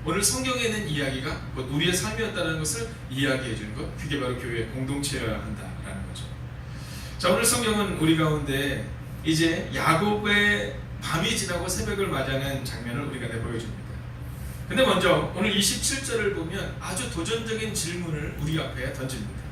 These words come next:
그것은 뭐냐면, 그 사람이 그에게 이르되, "내 이름이 무엇이냐?" 그가 이르되, "야곱이니이다"라는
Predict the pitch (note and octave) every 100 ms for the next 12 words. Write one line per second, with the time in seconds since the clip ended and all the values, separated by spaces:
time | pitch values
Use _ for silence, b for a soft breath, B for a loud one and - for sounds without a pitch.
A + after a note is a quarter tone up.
0 | - - C#3+ D3 B2+ B2+ - - - B
1 | B - F#3+ G#3 A3 G#3+ A3 E3+ E3 E3+
2 | E3 - D#3+ D#3 C3+ B2+ - D3 D3 D3+
3 | D3 C#3+ D#3 D3+ B2+ B2 D#3+ G3 F#3+ D#3
4 | C#3 B2+ - - B2+ B2 A#2 D3 - -
5 | C3+ C3 B2 A2+ G#2+ G2 - - G#2+